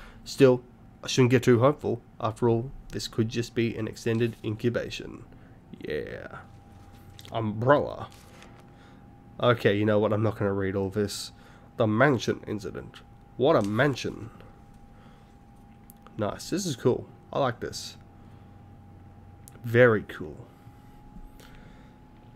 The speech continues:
To quote Red Letter Media, as I might often do. Okay. To Jill.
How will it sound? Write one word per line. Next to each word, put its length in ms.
To 80
quote 280
Red 200
Letter 220
Media, 340
as 160
I 80
might 220
often 280
do. 200
Okay. 460
To 120
Jill. 320